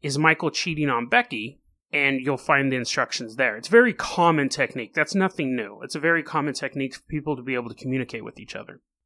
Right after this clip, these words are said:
So I found the term pancreas denial on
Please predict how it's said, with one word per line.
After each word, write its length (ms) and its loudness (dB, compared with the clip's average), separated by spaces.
So 180 4
I 100 8
found 840 2
the 120 -2
term 340 4
pancreas 640 4
denial 680 -4
on 600 6